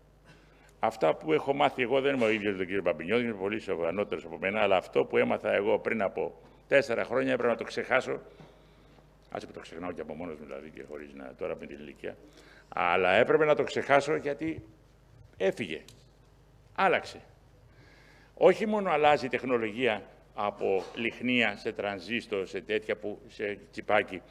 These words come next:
που όλα τα μαθηματικά που έχω μάθει έπρεπε να πεταχτούν, γιατί άλλαξαν και δεν χρησιμοποιούνται, αλλά αλλάζει και το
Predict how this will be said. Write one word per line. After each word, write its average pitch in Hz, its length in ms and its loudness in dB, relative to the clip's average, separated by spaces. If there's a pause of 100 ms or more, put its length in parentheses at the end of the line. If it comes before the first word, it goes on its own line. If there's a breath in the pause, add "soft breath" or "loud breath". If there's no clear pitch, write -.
(420 loud breath)
που 123 140 4
όλα 160 320 10
τα 127 120 4
μαθηματικά 120 540 2
που 117 100 -6
έχω 110 160 -2
μάθει 113 360 -2
έπρεπε 107 320 -6
να 101 60 -4
πεταχτούν, 98 520 -8
γιατί 90 300 -6
άλλαξαν 98 520 0
και 95 140 -2
δεν 120 140 6
χρησιμοποιούνται, 82 760 -10 (800 loud breath)
αλλά 170 240 2
αλλάζει 151 480 6
και - 160 -4
το - 100 -2